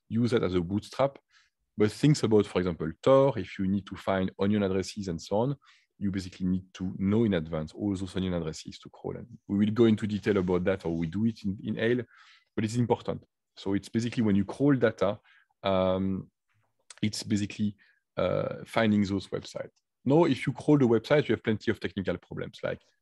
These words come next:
timeout, access, and so on. And, uh, I will not mention to you, but if you look at the current situations, uh, you might have some difficulties to reach out, for example, some Russian websites today.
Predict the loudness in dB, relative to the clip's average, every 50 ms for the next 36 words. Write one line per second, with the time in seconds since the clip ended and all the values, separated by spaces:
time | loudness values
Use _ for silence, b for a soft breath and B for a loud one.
0 | _ _ _ -2 0 2 4 4 6 6 6 6 4 2 -2 -6 -10 -2 -2 -2
1 | -2 -2 -4 -2 -2 -2 -2 -4 -10 -10 -8 -2 0 0 2 2 2 0 -2 -4
2 | -6 -8 -10 -8 -8 -8 -8 -8 b b b b b b -2 0 2 2 2 2
3 | 0 0 0 0 0 0 0 -2 -4 -2 -2 0 2 2 2 4 4 2 2 0
4 | -4 -10 -10 -10 -6 -2 -2 0 0 2 2 2 0 0 -2 -8 -2 0 2 2
5 | 2 0 -2 -8 -6 -2 -2 0 0 0 0 0 0 0 -2 -8 b b b b
6 | b b _ -4 -2 0 0 0 0 -2 -4 -4 -2 0 2 2 2 2 2 0
7 | -2 -2 -4 -4 -2 -2 -2 -4 -6 -10 -8 -4 -2 -2 -2 -2 -6 -8 -8 -6
8 | -6 -6 -2 -2 -2 -4 -2 -2 -2 -2 -2 -2 -6 -6 -4 -4 -4 -2 -2 -2
9 | -2 -2 -6 -4 -4 -4 -2 -2 0 0 0 -2 -2 -4 -8 -8 -8 -10 -12 -14
10 | -12 -12 -12 -12